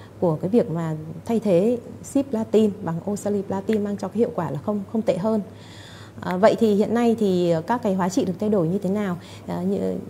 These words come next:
nhìn chung thì người ta vẫn dựa trên những cái phác đồ cơ bản, là cái phác đồ mà bộ đôi có platinum kết hợp với năm F U và thêm một vai trò của taxan. À, các cái hướng dẫn, ờ, hiện nay, mới nhất hiện nay của esmo guideline thì chúng ta thấy rằng là người ta đã cho cái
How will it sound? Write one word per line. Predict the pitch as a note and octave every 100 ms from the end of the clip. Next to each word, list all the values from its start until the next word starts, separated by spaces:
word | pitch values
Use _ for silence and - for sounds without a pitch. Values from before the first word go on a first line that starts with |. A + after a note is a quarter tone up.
| D#3
nhìn | G3+ G3
chung | C4 A#3+ A3
thì |
người | F3 E3+
ta | G3+
vẫn | F#3+
dựa | A3 G#3+
trên | A3 A3+
những | G#3
cái | A#3
phác | A#3 B3+
đồ | G3
cơ | F#3 A3+
bản, | A3+ E3 E3+
là | E3+
cái | G3+
phác | A3+ A3+
đồ | G3 E3
mà | E3 E3 D#3 - - - -
bộ | F3+
đôi | G3 A3 G#3+ - - - -
có | E3+ E3+ F#3 G3 E3+
platinum | F#3+ G3+ G#3+ G#3 G#3+
kết | G#3
hợp | B3+ A#3+
với | E3 E3
năm | F#3 A3
F | A3
U | A#3 G#3+
và | F3+ E3+
thêm | E3+ G#3
một | F#3 -
vai | F#3+
trò | F#3+ F3+ D#3+
của | D#3 D3+
taxan. | - G#3+ A3 G3+ F3 - - - - - - - -
À, | - G3
các | C#4 D4+
cái | C4 B3+
hướng | B3 A#3
dẫn, | A#3 D4 D#4+
ờ, | D4
hiện | C4 A#3+ A3
nay, | B3+
mới | A#3 A3
nhất | D#4
hiện | D4 A#3+
nay | A#3+
của | A#3 A3+ E3 D#3 D#3 D#3 E3 - - - -
esmo | - C#4 A#3 A3+
guideline | A3 G#3+ G#3 G3+
thì | F3
chúng | E3
ta | F3 G3+
thấy | E3+ F3
rằng | E3+
là | F3 E3
người | E3
ta | E3+ F#3+
đã | -
cho | G#3 A#3 A3 G#3+
cái | F3+ E3+ F#3